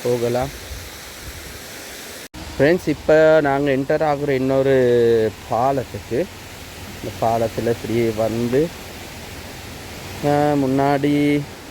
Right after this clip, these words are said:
ஒரு சீனரி இருக்கு உங்களுக்கு காட்டுறதுக்கு.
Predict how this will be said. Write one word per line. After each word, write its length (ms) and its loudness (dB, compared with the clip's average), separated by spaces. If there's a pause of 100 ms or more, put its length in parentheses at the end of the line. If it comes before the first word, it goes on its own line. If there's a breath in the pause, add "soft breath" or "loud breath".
(720)
ஒரு 160 0 (120)
சீனரி 440 4
இருக்கு 340 -2
உங்களுக்கு 340 -2 (120)
காட்டுறதுக்கு. 840 -2